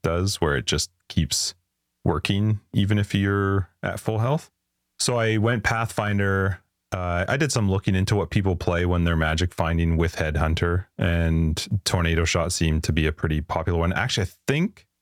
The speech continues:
I don't remember if I talked about this last week, but somebody in Discord actually mentioned to me, "Check out this per-," I can't remember the name of the person, but they were playing, like, a poison-based Tornado Shot. So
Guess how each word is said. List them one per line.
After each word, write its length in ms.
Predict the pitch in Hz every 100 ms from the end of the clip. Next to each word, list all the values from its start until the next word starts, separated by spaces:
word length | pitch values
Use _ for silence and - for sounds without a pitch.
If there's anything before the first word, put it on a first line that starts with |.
| _ _ -
I 40 | 156
don't 60 |
remember 220 | 262 190
if 40 | 135
I 20 |
talked 300 | - 147 -
about 200 | 110 92
this 180 | 85 -
last 300 | 82 80 -
week, 180 | 87 -
but 140 | 92
somebody 280 | - 156 208
in 100 | 147
Discord 340 | 104 - 113
actually 300 | 104 98 101
mentioned 420 | 87 87 101 95 85
to 80 | 87
me, 260 | 85 82
"Check 280 | - - -
out 240 | 90 80 - _ -
this 140 | 92
per-," 220 | - - -
I 100 | 87
can't 200 | - 76
remember 160 | 78 71
the 100 | 76
name 220 | 76 73
of 40 |
the 60 | 78
person, 360 | 80 76 82
but 160 | 76 76
they 160 | 80 80 -
were 140 | 90
playing, 500 | - 82 80 80 76 - -
like, 120 | 85
a 80 | 85
poison-based 840 | - - 80 78 76 71 73 71 -
Tornado 420 | 80 71 71 71
Shot. 340 | - - -
So 280 | - - -